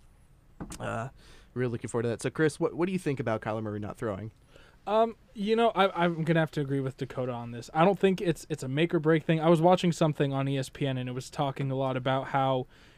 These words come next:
Speaker 2: you know, quarterbacks have, have had that option to not throw. Cam Newton talks about how, well, you're a quarterback. This is what you do. This is,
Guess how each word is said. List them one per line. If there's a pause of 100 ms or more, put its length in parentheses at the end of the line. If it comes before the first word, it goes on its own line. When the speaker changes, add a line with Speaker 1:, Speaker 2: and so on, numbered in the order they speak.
Speaker 2:
you
know,
quarterbacks
have,
have
had
that
option
to
not
throw.
Cam
Newton
talks
about
how,
well, (440)
you're
a
quarterback. (600)
This
is
what
you
do.
This
is,